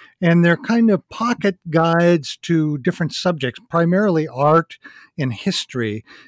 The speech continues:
Um, what attracted you to that series and got you to start collecting them?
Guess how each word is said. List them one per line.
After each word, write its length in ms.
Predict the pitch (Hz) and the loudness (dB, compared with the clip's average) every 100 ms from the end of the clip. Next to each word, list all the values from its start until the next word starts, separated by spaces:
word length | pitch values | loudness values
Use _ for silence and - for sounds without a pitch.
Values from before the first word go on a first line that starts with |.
| _ | _
Um, 460 | 160 151 151 160 - | -2 0 0 -4 -4
what 220 | 196 339 | -2 0
attracted 560 | 294 - 294 - 220 143 | 0 0 -2 -2 -4 -2
you 160 | 131 | -4
to 160 | 117 143 | -4 -6
that 180 | 131 120 | -4 -4
series 360 | 151 139 123 | -2 -2 -2
and 120 | 147 | -2
got 220 | 143 151 180 | 0 0 -2
you 80 | |
to 100 | 147 | -4
start 300 | 139 156 143 | -4 -4 -6
collecting 480 | - 139 135 - 117 | -4 -6 -6 -8 -8
them? 320 | 98 104 113 | -8 -10 -16